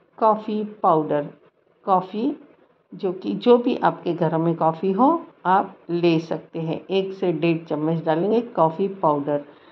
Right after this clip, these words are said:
अब क्या करना है, इन सब powders को बहुत ही अच्छी तरह से mix करना है। ठीक है, मैंने ये powders एक time के जितने ही लिए हैं। जैसे मैंने कहा कि आप चाहें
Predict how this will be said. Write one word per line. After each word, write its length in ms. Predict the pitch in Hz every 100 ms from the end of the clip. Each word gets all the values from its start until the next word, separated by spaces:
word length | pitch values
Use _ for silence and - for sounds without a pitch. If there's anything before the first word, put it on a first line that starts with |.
| _ _ _
अब 200 | 202 196 - _ -
क्या 120 | 180
करना 360 | 180 196 -
है, 200 | 220 254 - 220
इन 160 | 226
सब 300 | 214 196 -
powders 420 | 175 165 165 185
को 240 | - 254 302 -
बहुत 480 | 170 202 202 208 202
ही 100 | - -
अच्छी 400 | 214 208 - 240
तरह 240 | 208 175 165
से 260 | - 143 - -
mix 480 | 180 180 190 202 -
करना 420 | - 185 143 147 147
है। 220 | 147 143 - _ _ _ _
ठीक 220 | - 285 202
है, 180 | 143 - - _ _ _
मैंने 400 | 190 196 208 226
ये 240 | 196 196 233
powders 600 | 226 170 170 202 214 - -
एक 240 | 220 214 202
time 240 | 185 185
के 140 | 185
जितने 360 | 175 180 180 196
ही 100 | 202
लिए 260 | 165 185 220
हैं। 240 | 262 269
जैसे 260 | 202 180 190
मैंने 260 | 175 180
कहा 340 | 185 208 208 233
कि 240 | 233 - 175
आप 240 | 190 190
चाहें 380 | 208 196 226